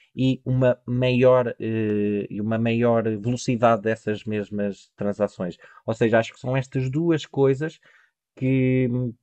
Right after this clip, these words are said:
que, que a Arbitrum está mais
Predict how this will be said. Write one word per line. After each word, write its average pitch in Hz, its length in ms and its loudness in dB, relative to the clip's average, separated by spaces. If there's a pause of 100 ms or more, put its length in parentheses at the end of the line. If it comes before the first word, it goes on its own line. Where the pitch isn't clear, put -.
que, 117 1200 -2 (600)
que 120 420 2
a 95 300 -2
Arbitrum 123 480 -2
está 113 260 -4
mais 117 380 -4